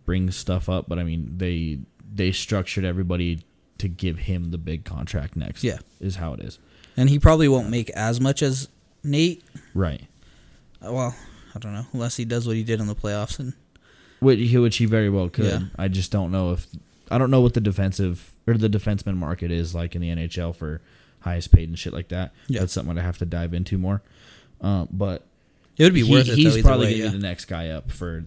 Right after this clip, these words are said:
Speaker 1: the, for the big, the big money. Um, but I mean, you have, this team is probably locked up for the next, I think I saw a tweet from, I think it was Dater.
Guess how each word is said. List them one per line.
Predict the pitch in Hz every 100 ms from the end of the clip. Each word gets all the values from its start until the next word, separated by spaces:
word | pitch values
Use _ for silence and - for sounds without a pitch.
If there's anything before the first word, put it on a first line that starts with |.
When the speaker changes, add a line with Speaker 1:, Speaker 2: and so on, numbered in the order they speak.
| -
Speaker 1:
the, | 107
for | - 101
the |
big, | 90 87 85 82 - - _ -
the |
big | 92 78
money. | 65 57 - - _ _ _ _ _ -
Um, | 95 92 78 82
but | 101 110 98 - - _ _ -
I |
mean, | 95 92
you | 92 107
have, | 107 110 98 104 - - -
this | 131 147
team | - 151
is | 131
probably | - 113 107
locked | 98 95 -
up | 95
for | -
the | 92
next, | 90 87 - - - _ _ _ _ _ _ _ _ -
I |
think | 101 107
I | 101
saw | 95 - 92
a |
tweet | 87 - 87 -
from, | 90 85 82
I | -
think | - 131
it |
was | 95
Dater. | 87 87 71 76